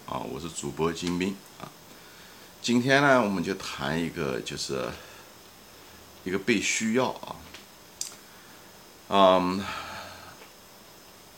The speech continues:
我这些观众呢，我就希望给一些年轻的父母啊，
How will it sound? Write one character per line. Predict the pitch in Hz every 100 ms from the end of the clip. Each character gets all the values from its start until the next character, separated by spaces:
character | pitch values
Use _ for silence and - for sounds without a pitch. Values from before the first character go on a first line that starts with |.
| - -
我 | 92
这 | 120
些 | 120
观 | 120 113 113
众 | 113
呢， | 98
我 | 78
就 | 85
希 | 87 95
望 | 92
给 | 90 82
一 |
些 | 78 92
年 | 80 78 82
轻 | 98
的 | 95
父 | 90 - 95
母 | 76 52
啊， | 50 58 73 80